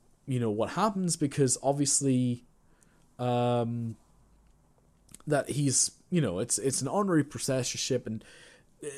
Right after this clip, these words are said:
there's a lot of other interesting ways of going about what to do with him, but I think it opened up,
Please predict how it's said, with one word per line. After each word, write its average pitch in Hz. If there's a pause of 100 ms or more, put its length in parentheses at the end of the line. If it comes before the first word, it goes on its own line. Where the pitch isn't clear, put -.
(120)
there's 165
a 170
lot 185
of 147
other 131 (260)
interesting 127 (260)
ways 123
of 110
going 120
about 104 (160)
what 117
to 110
do 147
with 160
him, 131
but 127 (640)
I 143
think 208
it 175
opened 151 (120)
up, -